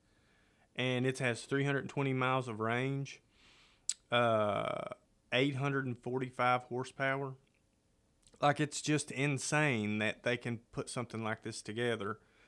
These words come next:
Um, at, <sighs> at ninety-six thousand, obviously, they're taking into consideration the, the tax and everything. But that's gonna be, I'm telling you, that's not that, it's probably less expensive than the electric Hummer that Chevrolet's building.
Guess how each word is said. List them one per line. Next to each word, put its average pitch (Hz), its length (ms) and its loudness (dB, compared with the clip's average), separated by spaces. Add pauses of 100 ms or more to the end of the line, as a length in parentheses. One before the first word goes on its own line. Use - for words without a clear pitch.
(220)
Um, 104 540 2 (1700)
at, 127 260 4 (1400)
<sighs> - 0 - (680)
at 127 100 -4
ninety-six 156 540 2
thousand, 117 400 2
obviously, 113 460 0
they're 113 260 0
taking 113 300 -6
into 113 120 -6
consideration 107 680 -4
the, 107 160 -6 (160)
the 113 40 -6
tax - 480 -4
and 113 100 -6
everything. 113 320 -8 (300)
But 123 180 0
that's 156 280 4
gonna 127 280 -2
be, 120 560 -2 (480)
I'm 139 160 -4
telling 135 300 -2
you, 110 100 0
that's 135 260 -2
not 127 240 0
that, 120 200 -2 (180)
it's 127 140 -4
probably 170 320 2
less 127 240 0
expensive 107 440 -6
than 113 160 -4
the 110 80 -4
electric 110 400 -6
Hummer 123 260 -4
that - 140 -8
Chevrolet's 113 540 -6
building. - 340 -10